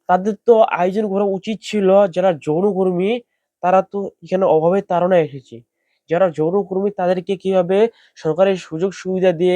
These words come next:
আর্থিক অনুদান দিয়ে এই কাজ থেকে বিরত রাখা যায়। আপনারা যে, যে সংগঠনটি এই কাজ করলেন, গবেষণা চালালেন, এত টাকা বা আরো ভবিষ্যতে তাদের,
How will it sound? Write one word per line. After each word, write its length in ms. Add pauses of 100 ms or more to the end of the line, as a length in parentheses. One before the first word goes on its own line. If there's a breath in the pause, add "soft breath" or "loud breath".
(120)
আর্থিক 340
অনুদান 400
দিয়ে 200 (380 soft breath)
এই 100
কাজ 240
থেকে 200
বিরত 400
রাখা 260
যায়। 180 (2250)
আপনারা 540
যে, 320 (1120)
যে 220
সংগঠনটি 1040 (400)
এই 160
কাজ 280
করলেন, 460 (280)
গবেষণা 440
চালালেন, 500 (500 soft breath)
এত 180 (140)
টাকা 280 (120)
বা 160 (180)
আরো 240
ভবিষ্যতে 500
তাদের, 340